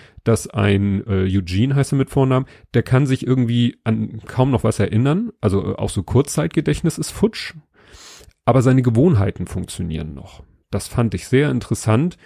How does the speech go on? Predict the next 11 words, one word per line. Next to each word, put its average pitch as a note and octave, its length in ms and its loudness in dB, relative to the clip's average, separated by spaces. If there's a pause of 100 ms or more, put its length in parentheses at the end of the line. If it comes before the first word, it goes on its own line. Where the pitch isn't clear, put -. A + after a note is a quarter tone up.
(560)
Ähm, A#2+ 300 4
ich G#2+ 120 -2
lese C#3+ 200 4
da A#2+ 100 2
auch A2+ 140 -2
noch A#2 80 2
mal G#2+ 180 2
was G2+ 200 -2
vor. C3+ 720 -2 (1400)
So. F#2+ 640 -6 (720)
Ähm, A2 420 4